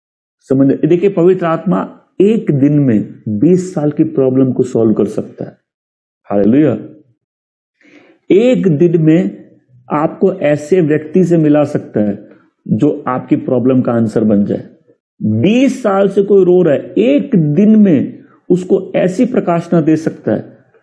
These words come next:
कि उसकी life हमेशा के लिए change हो सकती है। Amen।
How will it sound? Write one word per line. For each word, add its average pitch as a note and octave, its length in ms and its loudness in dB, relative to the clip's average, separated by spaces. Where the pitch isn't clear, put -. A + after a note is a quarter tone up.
कि D#3+ 60 4
उसकी E3+ 220 0
life D3 280 2
हमेशा C3+ 340 0
के C3+ 60 0
लिए B2+ 140 2
change A#2 300 0
हो G#2 60 2
सकती - 340 -8
है। - 80 -4
Amen। D3 380 -2